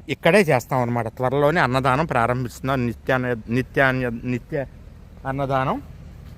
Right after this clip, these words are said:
అదిగో పైన సోలార్ కనిపిస్తున్నాయి కదా, సోలార్ స్తంభాలు. మేము ఇక్కడ కరెంటు ఎక్కువ ఖర్చు అవుతుందని మేము సోలార్ తీసేసుకోవడం జరిగింది. ఈ సోలార్ ప్యానెల్స్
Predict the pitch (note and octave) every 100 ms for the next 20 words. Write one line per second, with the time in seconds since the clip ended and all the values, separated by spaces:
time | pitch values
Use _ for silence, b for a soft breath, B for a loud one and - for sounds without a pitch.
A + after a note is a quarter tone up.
0 | - - - A#2+ A#2+ A2 C3+ D#3 C#3+ B2
1 | D#3+ D#3+ F#3 F#3 E3 D#3+ D3+ F3+ E3+ D#3+
2 | G3+ G#3 D3+ D3+ D3+ C#3 D#3 C#3+ D3 E3
3 | A3+ B B B B D#3 D#3 D#3 D3 -
4 | D3+ D#3+ D#3 E3 D#3 D#3 D3+ - C#3+ C3
5 | E3+ C#3+ C#3 - D3 C#3 C#3+ C3+ F#3+ C4+
6 | B B - B2 B2+ - C3 C#3+ D3 B2+
7 | B2+ A#2+ C3 - C3 B2 C#3 A2+ A#2 A#2
8 | A#2+ G#3+ B B - D#3+ D3 D3+ D3+ F3+
9 | F3+ D#3 D#3+ D#3+ D#3+ - C3 C3+